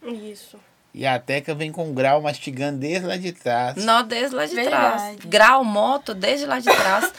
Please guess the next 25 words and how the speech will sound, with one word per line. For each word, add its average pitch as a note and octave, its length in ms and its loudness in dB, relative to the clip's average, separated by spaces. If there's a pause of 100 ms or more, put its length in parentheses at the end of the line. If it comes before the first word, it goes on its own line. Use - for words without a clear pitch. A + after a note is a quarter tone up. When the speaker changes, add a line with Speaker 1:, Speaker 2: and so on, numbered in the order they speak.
Speaker 4:
<coughs> - 200 -10
Speaker 3:
Na G3+ 80 4
minha A3 160 4
quebrada, A3+ 540 2
eu G#3+ 40 4
era G#3 120 2
a G3+ 40 0
única A#3+ 260 -6
menina A#3 360 -6
que - 80 -8
andava G3 300 -4
de A3 100 -10
moto. F#3+ 420 -10
Speaker 2:
Você A3+ 100 -2
imaginava B2+ 680 -2
que A2+ 140 -12
ia G2+ 120 -10 (640)
ficar - 420 -8
com - 120 -14
essa F#2 140 -14
proporção F#2+ 720 -10
de F#2 260 -8 (380)
fama D3+ 440 2
do A#2 140 -6
grau, A#2+ 640 6